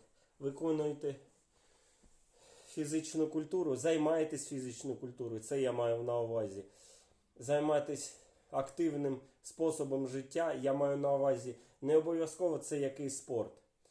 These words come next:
Але я вас закликаю активно проводити свою частину, е, відпочинку. <coughs> Пробачте,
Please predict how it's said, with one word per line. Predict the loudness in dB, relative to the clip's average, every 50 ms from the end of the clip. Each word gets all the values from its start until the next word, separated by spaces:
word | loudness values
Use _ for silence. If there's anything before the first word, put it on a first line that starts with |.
| _ _ _ -6
Але | 0 0 2 2 2 2
я | 2 2
вас | 2 0 0 0
закликаю | -2 -6 -4 -4 -6 -6 -4 -2 -2 0 0 0 0 -2 -6 -10 -16 _ _ _ _ _ _ _
активно | -6 -6 -6 -6 -6 0 0 2 2 2 2 0 0
проводити | 0 2 2 2 2 2 0 0 0 -2 -4 -4 -8 -8
свою | -8 -6 -4 -2 -2 0 0 -2 -4 -4 -10 -14 _ _ _ _ _
частину, | -12 -12 -10 -10 -10 -8 -8 -6 -2 -2 -2 -4 -4 -8 -14 _ _ _ _ _ _ _ _ _ -8 -4
е, | -2 0 0 0 0
відпочинку. | -2 -4 -6 -4 -6 -6 -4 -4 -2 -2 -2 -2 -2 -6 -6 -2 -2
<coughs> | -2 2 4 4 4 4 2 -8 -10 -10 -10 -10 -10 -10 -12 -14 -14 -14 -2 4 6 6 6 4 -4 -12 -16 -20 -20 -20 -20 -20 -20 -20 -18 -12 -12 -2 6 6 6 8 8 6 12 12 12 12 12 12 10 4 -2 -4 -6 -4 2 2 4 4 2 -4 -6 -6
Пробачте, | -2 0 6 6 6 6 6 0 -6 -8